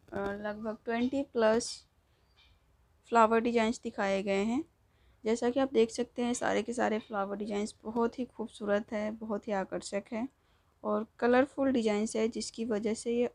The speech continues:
और भी खूबसूरत लग रहा है। उम्मीद करती हूँ आज की ये वीडियो आपको ज़रूर पसंद आएगी, तो वीडियो को अंत तक पूरा ज़रूर देखिएगा।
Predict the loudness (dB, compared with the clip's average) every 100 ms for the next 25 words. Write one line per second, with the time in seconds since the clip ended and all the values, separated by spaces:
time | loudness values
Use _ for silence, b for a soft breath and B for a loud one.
0 | -2 -2 0 -4 -4 -10 -4 -6 -4 -2
1 | 0 0 -2 -2 -6 -10 -20 _ -20 _
2 | _ _ _ _ -20 -20 _ _ _ _
3 | _ _ _ _ _ _ _ _ _ _
4 | _ _ _ _ -20 _ _ _ _ _
5 | _ -2 -2 0 0 2 0 4 4 2
6 | -2 2 2 2 2 4 2 0 -4 -2
7 | 0 0 -4 -6 -4 2 2 2 0 -2
8 | b b b -6 0 2 6 4 4 -2
9 | -2 -2 -2 -2 -4 -2 0 2 0 -2
10 | 2 4 2 2 -2 0 0